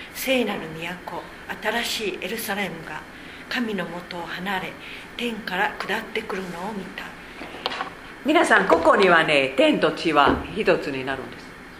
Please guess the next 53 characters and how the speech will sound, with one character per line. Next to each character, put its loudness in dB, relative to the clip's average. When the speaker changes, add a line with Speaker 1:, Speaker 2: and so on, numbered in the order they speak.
Speaker 2:
え 4
ー、 6
新 2
し 0
い -4
地 0
球 6
の 8
上 6
に 2
は、 6
上 8
に 6
天 6
国 6
か 6
ら 6
そ 4
の 8
都 6
が 4
下 4
ろ 6
さ 0
れ -4
て -8
く -4
る -2
ん -8
で -12
す。 -14
だ 8
か 6
ら、 4
実 6
際 6
は 8
ね、 4
も 6
う 6
そ 6
う 6
い 6
う 8
意 6
味 6
で 8
私 6
た 6
ち 2
は 8
天 4
国 4